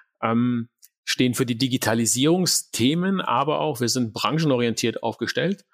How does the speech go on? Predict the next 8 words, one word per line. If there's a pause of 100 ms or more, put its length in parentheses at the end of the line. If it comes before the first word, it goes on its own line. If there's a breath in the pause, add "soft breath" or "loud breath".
(340 soft breath)
Ähm,
das
heißt,
wir
begegnen
den
Ganzen
mit